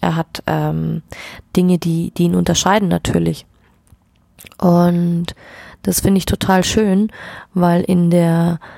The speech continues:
Interaktion, also wenn Menschen zusammen harmonieren, also wirklich diese, äh,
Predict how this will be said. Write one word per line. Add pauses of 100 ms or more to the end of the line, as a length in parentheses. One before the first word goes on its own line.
(600)
Interaktion, (200)
also
wenn
Menschen
zusammen
harmonieren,
also
wirklich
diese, (500)
äh,